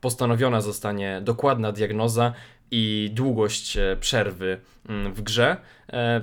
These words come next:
w najbliższym czasie będzie przechodził rehabilitację, także no spodziewam się, że faktycznie, e, zwłaszcza tak znając historycznie, e, takie sytuacje w,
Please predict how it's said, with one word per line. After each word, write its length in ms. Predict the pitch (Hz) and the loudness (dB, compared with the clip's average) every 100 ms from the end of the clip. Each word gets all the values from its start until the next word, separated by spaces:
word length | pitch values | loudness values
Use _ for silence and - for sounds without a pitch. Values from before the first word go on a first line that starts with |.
| 110 | 0
w 60 | |
najbliższym 420 | 131 131 143 135 131 | 0 2 2 0 0
czasie 220 | 131 123 | 0 0
będzie 160 | 120 | 0
przechodził 340 | 117 - 123 123 | -2 -2 0 0
rehabilitację, 720 | 120 123 117 113 123 123 120 | 0 0 0 0 -2 -2 -4
także 320 | 110 104 107 | -4 -4 -4
no 80 | 107 | -6
spodziewam 480 | - 117 110 110 110 | -4 -2 0 0 0
się, 120 | 113 | -4
że 100 | 104 | -6
faktycznie, 520 | 104 - 110 110 107 107 - | -8 -8 -6 -2 -2 -4 -12
e, 180 | 107 101 | -6 -4
zwłaszcza 340 | 104 120 120 | 0 0 0
tak 380 | 107 104 - - | -4 -4 -6 -8
znając 640 | 107 104 120 117 107 - 107 | -6 -2 0 0 -2 -6 -8
historycznie, 640 | 117 113 113 113 117 104 101 - - | -8 -2 -2 0 -2 -4 -6 -14 -8
e, 160 | 107 | -6
takie 240 | 101 117 113 | -4 -4 -6
sytuacje 600 | - 107 104 - 101 | -4 -2 -2 -2 -4
w, 80 | 98 | -6